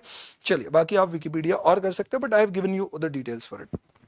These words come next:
This is all about in terms of Ind AS कैसे आए और इसका क्या लॉजिक था, क्या फंडामेंटल था, और carve-in और carve-outs क्या होते हैं, इसके ऊपर एग्जाम में क्वेश्चन as such expected नहीं है। एक चीज जो आपको definitely पता होना चाहिए, वो ये कि आपके एफ़आर के कोर्स में,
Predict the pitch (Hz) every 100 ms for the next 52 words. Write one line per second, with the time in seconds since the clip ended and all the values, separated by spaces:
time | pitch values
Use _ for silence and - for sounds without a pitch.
0 | _ _ _ - 180 196 202 208 175 180
1 | 185 180 175 151 151 160 143 135 151 -
2 | 123 151 139 135 139 131 - 127 113 127
3 | 113 101 117 - 127 120 123 - 98 117
4 | 123 131 135 185 - - - - 135 135
5 | - 156 190 247 214 185 139 139 160 156
6 | - 147 156 185 214 - 208 190 196 175
7 | 135 156 160 170 165 147 185 190 - 165
8 | - 233 202 156 - 156 - 196 190 190
9 | 247 - - - _ - 254 233 277 269
10 | 240 208 202 208 160 165 170 175 180 135
11 | 160 156 160 156 151 175 147 127 139 240
12 | _ _ _ _ _ 196 202 - 170 175
13 | - 220 - - 151 143 - 180 190 -
14 | 196 - 139 131 - 127